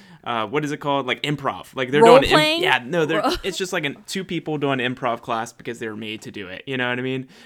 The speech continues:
Speaker 1: But then when you see, I'm like, "Oh, gosh, like, I expected more. Like, I really like both of these, like,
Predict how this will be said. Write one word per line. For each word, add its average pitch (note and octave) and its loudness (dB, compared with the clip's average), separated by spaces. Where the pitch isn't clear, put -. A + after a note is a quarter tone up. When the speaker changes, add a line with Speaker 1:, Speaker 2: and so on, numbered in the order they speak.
Speaker 1:
But C3+ -8
then E3+ -4
when B2+ -2
you B2 -4
see, E3 -10
I'm A#2 -8
like, A2+ -14
"Oh, - -16
gosh, C3 -16
like, C#3+ -20
I C#3+ -14
expected C3+ -16
more. B2 -6
Like, F#2 -12
I A#2+ -16
really B2+ -6
like A2+ -8
both A2+ -10
of B2+ -10
these, B2 -10
like, - -20